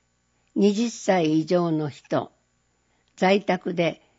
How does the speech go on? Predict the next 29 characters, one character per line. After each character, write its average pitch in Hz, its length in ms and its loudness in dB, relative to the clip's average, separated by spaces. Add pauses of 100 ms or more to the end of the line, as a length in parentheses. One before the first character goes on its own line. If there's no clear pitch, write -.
(500)
常 233 320 4
時 139 300 -4
寝 180 160 0
た 208 160 0
き 214 160 -4
り 196 140 0
状 185 200 2
態 123 380 -6 (100)
ま 185 140 -4
た 190 200 0
は 151 220 -6 (380)
外 196 240 4
出 202 380 -4
で 185 140 2
き - 120 -2
な 196 160 0
い 165 80 0
状 156 220 -2
態 160 320 -2
に 147 120 0
あ 143 120 -4
る 139 100 -8
人。 - 420 -14 (1200)
家 247 160 -2
族 220 260 0
な 170 200 0
ど 151 120 -4
か 135 200 -4
ら 117 200 -8